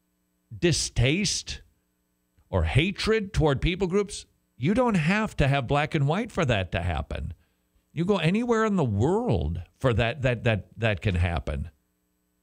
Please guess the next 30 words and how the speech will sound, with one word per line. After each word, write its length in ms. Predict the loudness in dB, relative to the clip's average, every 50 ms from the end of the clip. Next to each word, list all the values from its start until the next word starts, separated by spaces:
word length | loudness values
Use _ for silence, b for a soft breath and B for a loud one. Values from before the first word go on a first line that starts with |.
| _ _
You'd 260 | _ -4 -2 -2 -2 -2
stay, 480 | -4 -2 0 0 2 2 0 -2 -4 -6 -6
stay 340 | -4 -4 0 0 2 2 2
in 140 | 0 0
the 60 | 0 2
Midwest. 760 | 2 2 2 2 2 2 2 0 0 -2 -4 -6 -8 -14 -20 b b b b b _
You've 180 | -4 -2 0
got 180 | 0 -2 -2 -2
the 80 | -2 -2
Minnesota 460 | 0 0 0 0 0 0 0 0 2
Vikings 420 | 2 0 0 0 -2 -2 -2 0
versus 380 | 2 2 0 0 0 -2 -2 0
the 100 | 0 0
Green 280 | 2 2 0 2 2
Bay 160 | 2 2 2 0
Packers. 560 | 0 0 0 -2 -2 0 0 0 0 0 0
You 120 | 0 2
don't 240 | 2 2 2 2 0
need 560 | 0 0 2 2 2 2 2 0 0 -2 -2 b b b b b b b b
black 280 | -2 0 0 0 2 0
and 120 | 0 0
white. 200 | 2 0 -2 0
There's 220 | 0 -2 -2 -2 -4
just 260 | -4 -4 -4 -2 -2
people 260 | -2 -2 0 0 2
groups 240 | 2 2 2 0 0
that 140 | 0 0 2
hate 200 | 2 0 0 -2
people 340 | -2 -4 -2 0 0 0
groups. 520 | 0 0 -2 -2 -2 -4 -8 -14 -18 -18